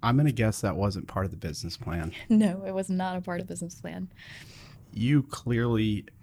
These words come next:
Speaker 1: are observant. You're clearly looking for best practices. And not only do you look for them, but you, you take them really seriously. It take, I think I've talked about this, the, the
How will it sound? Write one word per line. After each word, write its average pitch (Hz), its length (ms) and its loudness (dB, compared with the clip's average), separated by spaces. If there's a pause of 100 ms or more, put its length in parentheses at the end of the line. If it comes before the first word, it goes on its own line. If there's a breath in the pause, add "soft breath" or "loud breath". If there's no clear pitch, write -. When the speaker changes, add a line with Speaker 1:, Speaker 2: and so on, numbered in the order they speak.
(240)
Speaker 1:
are 104 120 2
observant. 92 680 -2 (200)
You're 95 220 -2
clearly 95 540 0
looking 90 440 -2
for 85 200 -6
best 82 260 -6
practices. - 880 -8 (120)
And 87 200 -2
not 90 160 -2
only 92 220 0
do 85 160 -4
you 82 120 -2
look 90 200 -4
for 90 120 -6
them, 87 220 -2
but 78 160 -8
you, 82 180 -10
you 90 140 -6
take 90 280 -6
them 87 140 -4
really 87 240 -4
seriously. 87 760 -6 (1080 loud breath)
It 107 240 -8
take, 110 320 0
I 110 80 0
think 107 260 2
I've 98 320 -4
talked 98 280 -2
about 92 240 -2
this, 95 200 -4
the, 95 260 -4 (100)
the 95 240 -2